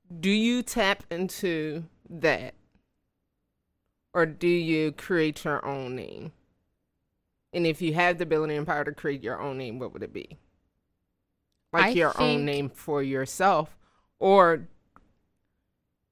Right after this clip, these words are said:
Speaker 1: is that s-, something, that given name, what you just tap into and know? And if you can be that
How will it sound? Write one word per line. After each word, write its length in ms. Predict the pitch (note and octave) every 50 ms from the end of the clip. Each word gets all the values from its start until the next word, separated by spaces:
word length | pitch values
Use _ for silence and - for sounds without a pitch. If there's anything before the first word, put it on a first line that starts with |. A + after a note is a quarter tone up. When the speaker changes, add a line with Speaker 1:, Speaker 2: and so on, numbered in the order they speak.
| _ _ _ _ _ -
Speaker 1:
is 200 | G3 G3 G3+ F#3 F#3
that 160 | F3 D#3+ D#3
s-, 180 | - - - -
something, 540 | - - F3+ E3+ E3+ D#3+ - E3 D#3+ D#3 D3+
that 200 | D3+ D3+ D#3 C#3+
given 300 | F3 D#3 D3 D3 C#3+ C#3
name, 400 | C#3 C#3 C#3 C3+ C#3 C#3+ C#3+ C#3+ -
what 320 | - D#3 C#3+ C#3 - - -
you 100 | D3 C3
just 380 | C3+ C#3 C3 - - - -
tap 320 | - E3+ C3+ B2 A#2+ - C3
into 420 | C3+ C#3+ - - - C#3 C3 B2+
and 280 | E2+ D#2 B2 C3 C3+ C3
know? 320 | C3 C3 B2+ B2 B2 - -
And 120 | B2+ C#3
if 180 | C3+ - - -
you 80 | D3+
can 200 | - - D3+ B2+
be 240 | A#2 - B2 C#3 C#3+ A#2+
that 360 | C3+ B2+ A#2 A2 F#2+ F2